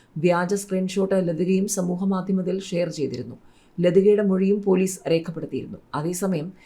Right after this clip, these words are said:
വ്യാജ കാഫിർ സ്ക്രീൻഷോട്ട് പ്രചരിപ്പിച്ച കേസിൽ ഇതുവരെ നടത്തിയ അന്വേഷണത്തിൽ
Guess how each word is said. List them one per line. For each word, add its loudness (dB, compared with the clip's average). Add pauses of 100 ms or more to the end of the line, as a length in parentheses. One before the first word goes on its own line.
(240)
വ്യാജ 4
കാഫിർ -2
സ്ക്രീൻഷോട്ട് -4
പ്രചരിപ്പിച്ച -6
കേസിൽ -4 (400)
ഇതുവരെ 4
നടത്തിയ -2 (120)
അന്വേഷണത്തിൽ -4